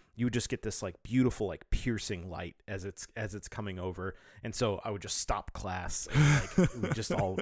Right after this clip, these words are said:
Speaker 1: go to the window and just look out for a minute and, like, just
Speaker 2: Lovely.
Speaker 1: appreciate it. Yeah, it was wonderful. So,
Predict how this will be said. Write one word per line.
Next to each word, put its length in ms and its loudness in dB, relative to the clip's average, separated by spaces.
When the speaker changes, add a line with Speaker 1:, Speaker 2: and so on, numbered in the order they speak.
Speaker 1:
go 100 6
to 80 6
the 80 4
window 460 2
and 100 -2
just 180 -6
look 160 -2
out 220 -2
for 320 -4
a 80 -2
minute 320 -4
and, 100 -8
like, 200 -4
just 180 -4
Speaker 2:
Lovely. 140 -2
Speaker 1:
appreciate 420 -2
it. 140 -8
Yeah, 140 12
it 20 10
was 160 2
wonderful. 360 0
So, 300 8